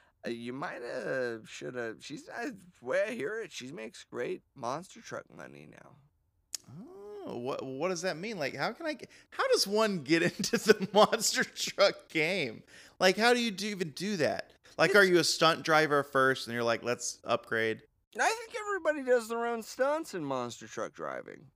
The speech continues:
Speaker 1: from what I can
Speaker 2: Well,
Speaker 1: tell.
Speaker 2: I mean, like, you were a stunt driver in, like, the movies and you're like, "Let's do monster trucks now."
Speaker 1: I see. I see. Yeah. I don't know. I don't know how many of those skills are applicable and, like, carry over to the monster truck
Speaker 2: It's
Speaker 1: game.
Speaker 2: true.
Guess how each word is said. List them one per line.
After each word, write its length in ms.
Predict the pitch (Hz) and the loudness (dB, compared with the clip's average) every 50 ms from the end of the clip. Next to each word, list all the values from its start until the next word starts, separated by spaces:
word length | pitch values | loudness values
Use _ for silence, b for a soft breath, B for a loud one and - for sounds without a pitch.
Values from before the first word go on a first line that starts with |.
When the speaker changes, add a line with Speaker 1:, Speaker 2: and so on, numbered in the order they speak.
| _ _ _ | _ _ _
Speaker 1:
from 120 | - 160 170 | -8 -4 0
what 140 | 175 175 156 | 2 2 2
I 60 | 131 | 2
can 160 | 117 - 113 | -2 -4 0
Speaker 2:
Well, 120 | 127 180 208 | 4 6 6
Speaker 1:
tell. 80 | 233 233 | 8 6
Speaker 2:
I 20 | |
mean, 100 | 254 254 | 6 6
like, 220 | 240 233 214 208 - | 8 6 6 6 4
you 140 | 226 220 | 2 4
were 140 | 214 208 196 | 6 6 6
a 60 | 170 | 6
stunt 360 | - - - 196 185 165 127 117 | 4 4 4 4 4 4 4 2
driver 440 | 135 139 139 139 139 131 131 123 | 4 6 8 8 8 6 4 2
in, 120 | 123 123 120 | 0 0 0
like, 180 | 120 117 107 | -2 -4 -4
the 80 | - 113 | -4 -6
movies 460 | 113 117 120 127 120 117 113 107 - | -2 0 0 0 2 0 0 -2 -2
and 60 | 120 | -4
you're 100 | 113 110 | -4 -2
like, 160 | 107 107 107 - - b b b b b | 0 0 0 -2 -4 b b b b b
"Let's 200 | - 202 233 226 - | -2 -2 0 0 0
do 100 | 311 277 | 0 4
monster 320 | 214 196 196 175 - - | 4 4 4 4 0 -4
trucks 260 | - 127 104 - - | -4 -6 -6 -6 -6
now." 200 | - 90 73 - - | -8 -8 -8 -6 -2
Speaker 1:
I 380 | - 117 113 113 120 131 139 | 0 2 4 4 4 4 2
see. 560 | 139 - - - - - 123 117 110 98 82 - - | -2 -4 -6 -8 -8 -8 -8 -8 -8 -8 -10 -10 -8
I 340 | - 117 117 123 139 147 156 | -6 -4 -2 0 0 0 -2
see. 680 | 151 147 - - - - 113 101 87 82 82 87 95 104 | -4 -6 -10 -16 -16 -14 -14 -14 -14 -14 -12 -8 -6 -4
Yeah. 320 | 113 123 135 147 156 160 151 | -2 0 2 2 2 2 2
I 300 | 135 107 98 120 160 196 | 0 0 -2 -2 -2 -2
don't 240 | 247 262 254 214 165 | -2 -4 -4 -4 -2
know. 480 | 151 156 170 202 240 277 294 277 196 | 0 0 0 0 -2 -2 -2 -2 -2
I 180 | 135 117 120 147 | -2 -2 -2 -2
don't 180 | 165 180 180 | -2 -4 -4
know 140 | 180 185 185 | -4 -4 -4
how 160 | 180 180 180 | -4 -4 -4
many 300 | 175 180 175 175 170 170 160 | -4 -4 -4 -4 -6 -6 -6
of 60 | 156 | -6
those 180 | 156 151 147 - | -6 -8 -8 -10
skills 400 | - - 170 170 175 170 156 156 | -10 -6 -4 -4 -4 -4 -4 -4
are 140 | 156 147 | -4 -4
applicable 640 | 131 - - 156 175 190 - 233 220 208 196 175 143 | -4 -4 -4 -6 -6 -6 -6 -10 -10 -8 -6 -4 -4
and, 120 | 123 117 113 | -4 -6 -6
like, 300 | 113 110 104 - _ _ _ _ _ | -8 -10 -10 -12 _ _ _ _ _
carry 520 | - - - 165 175 170 165 165 139 117 101 | -20 -12 -6 -4 -4 -2 -2 -4 -4 -4 -2
over 360 | 98 123 151 214 262 214 156 | -2 -2 -2 -2 -4 -8 -10
to 140 | - - - | -10 -10 -12
the 80 | 113 | -10
monster 400 | 110 113 117 110 120 - - - | -6 -6 -6 -6 -8 -10 -14 -16
truck 180 | - - 123 110 | -12 -8 -8 -6
Speaker 2:
It's 60 | 107 - | -6 -6
Speaker 1:
game. 100 | 117 139 | -6 -6
Speaker 2:
true. 240 | 147 139 95 95 | -6 -8 -8 -10